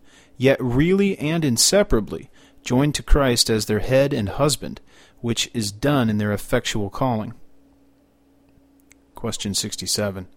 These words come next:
What is effectual calling? Answer.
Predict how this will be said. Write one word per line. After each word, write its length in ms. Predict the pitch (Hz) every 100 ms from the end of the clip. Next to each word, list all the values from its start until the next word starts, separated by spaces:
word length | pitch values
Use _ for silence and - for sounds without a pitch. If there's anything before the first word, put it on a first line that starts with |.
| _ _ _ _ _ _ _ _ _
What 140 | 139
is 140 | 156 143
effectual 540 | - 147 135 131 113
calling? 420 | - 160 156 - - - _ _ _ _ _ _ _ _ _ -
Answer. 440 | 110 104 - -